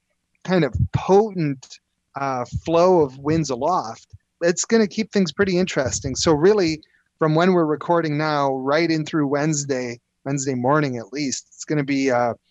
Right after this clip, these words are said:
a lot of activity in Minnesota. And again, the Twin Cities probably gonna miss out on much of that activity, although we'll probably get at least one round of precipitation out of it. But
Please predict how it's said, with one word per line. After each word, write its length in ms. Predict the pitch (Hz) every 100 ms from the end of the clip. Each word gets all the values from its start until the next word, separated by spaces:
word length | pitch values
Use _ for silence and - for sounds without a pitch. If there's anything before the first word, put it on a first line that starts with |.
| _ -
a 20 |
lot 200 | 147 202
of 100 | 202
activity 560 | 202 185 - 196 190 165
in 100 | 156
Minnesota. 600 | 160 151 - 180 160 113
And 140 | 123 131
again, 320 | 123 156 143
the 100 | 120
Twin 260 | - 190 208
Cities 440 | 220 208 180 147 - - _ _
probably 400 | - 156 175 -
gonna 200 | 170 170
miss 340 | 156 156 165 -
out 260 | 170 165 113
on 380 | 131 131 127 135
much 540 | 131 139 151 185 -
of 100 | 131 117
that 220 | 127 123
activity, 640 | 123 120 - 170 123 117 107 _ _
although 180 | 127 139
we'll 140 | 135
probably 360 | 135 175 175 170
get 180 | 147 135 123 147
at 120 | 147
least 200 | 151 143
one 280 | 139 160 151
round 340 | 143 139 135
of 100 | 123
precipitation 840 | - 131 - 131 123 131 123 120
out 160 | 120 113
of 120 | 110
it. 140 | 117 -
But 180 | 127 113